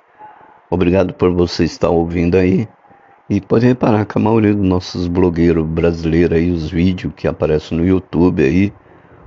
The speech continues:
nos podcasts também, são acadêmicos. Geralmente o pessoal tem formação acadêmica.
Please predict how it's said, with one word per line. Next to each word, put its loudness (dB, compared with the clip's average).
nos -8
podcasts -4
também, -2
são -4
acadêmicos. -4
Geralmente 0
o -20
pessoal -6
tem -6
formação -4
acadêmica. -8